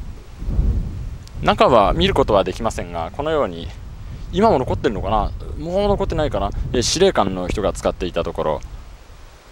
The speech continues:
中の、まあ、これも仮眠室、就寝室、これは沖縄戦で破壊された瓦礫の写真です。まあ、あの、戦国時代の話とかでもそうですけれども、まあ、大体お城の中の司令部、まあ、殿様のいるところ、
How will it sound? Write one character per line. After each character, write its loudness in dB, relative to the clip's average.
中 4
の、 0
ま 2
あ、 -2
こ 4
れ 8
も 4
仮 2
眠 2
室、 -8
就 0
寝 0
室、 -4
こ 4
れ 10
は 10
沖 6
縄 8
戦 4
で 6
破 2
壊 4
さ 0
れ 0
た 8
瓦 6
礫 4
の 2
写 0
真 -2
で 2
す。 -8
ま 6
あ、 10
あ 8
の、 8
戦 6
国 6
時 6
代 8
の 8
話 6
と 6
か 8
で 6
も 2
そ 6
う 8
で 8
す -6
け 0
れ 2
ど 2
も、 4
ま 2
あ、 6
大 6
体 6
お 10
城 4
の 8
中 6
の 4
司 -4
令 6
部、 0
ま 4
あ、 6
殿 2
様 6
の 4
い 2
る 2
と 0
こ 4
ろ、 8